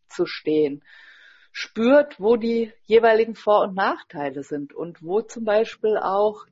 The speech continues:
die Fülle in dem ist, was wir aus unserer westlichen Sicht vielleicht als Armut, als finanzielle Armut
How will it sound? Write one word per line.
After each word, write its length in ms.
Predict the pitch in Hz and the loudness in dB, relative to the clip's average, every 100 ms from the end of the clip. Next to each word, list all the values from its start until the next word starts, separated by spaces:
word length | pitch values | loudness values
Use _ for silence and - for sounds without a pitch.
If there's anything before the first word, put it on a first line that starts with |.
| _ | _
die 80 | 202 | -8
Fülle 580 | - 214 233 277 311 285 | 0 4 4 4 0 -2
in 240 | 247 214 196 | -6 -4 2
dem 260 | 196 240 | 4 4
ist, 260 | 233 240 - | 2 -2 -2
was 240 | 208 - | -4 -4
wir 440 | 185 214 262 269 - | -6 -2 0 0 0
aus 180 | 196 | -2
unserer 400 | - 214 214 185 | -4 -4 -2 -2
westlichen 560 | 160 190 - 226 233 240 | -2 -6 -6 -6 -4 -4
Sicht 220 | 226 240 | -6 -8
vielleicht 400 | _ 220 214 214 | _ -2 -2 -4
als 160 | - 180 - | -8 -10 -6
Armut, 560 | 170 269 320 143 143 - | -4 -2 -4 -8 -12 -8
als 180 | - 156 | -8 -8
finanzielle 560 | 180 185 180 196 285 | -10 -12 -6 -2 -2
Armut 460 | - 143 147 143 - | -2 -4 -6 -10 -14